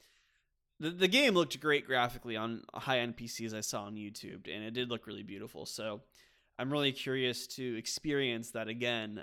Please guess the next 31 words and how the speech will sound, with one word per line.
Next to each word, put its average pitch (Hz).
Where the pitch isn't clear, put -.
on 104
the 107
P 110
S 104
five 104
in 110
a 107
more, 110
um, 104
you 110
know, -
um, 85
high-end 120
environment 101
and 98
a 110
high-end 113
graphics. -
'Cause 127
when 143
I 185
played 208
it 208
on 190
my 151
P 127
C, 107
um, 107
I, 117
I 131
don't 127